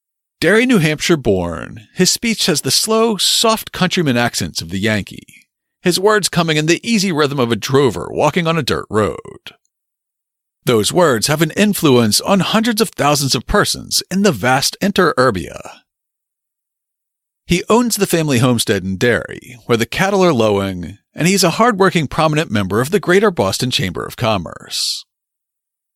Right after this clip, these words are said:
His herd on his North Beverly farm is a prize winner.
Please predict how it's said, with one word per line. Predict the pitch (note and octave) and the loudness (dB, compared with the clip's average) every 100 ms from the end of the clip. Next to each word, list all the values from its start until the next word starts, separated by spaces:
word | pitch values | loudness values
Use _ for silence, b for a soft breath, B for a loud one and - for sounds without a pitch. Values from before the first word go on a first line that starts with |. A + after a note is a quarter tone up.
| _ _ _ - | _ _ _ 0
His | D#3+ - | 0 2
herd | G#3 E3 G#2 | 2 2 2
on | F#2+ | 0
his | G#2 - | -2 0
North | F3 - | 0 2
Beverly | C3 A2+ G3 | 0 0 -2
farm | - F3 A#2+ F#2+ | -2 0 0 0
is | G#2 | 0
a | E3+ | -2
prize | - G3 D3+ G2+ | 0 0 0 -4
winner. | B1 - - | -8 -12 -18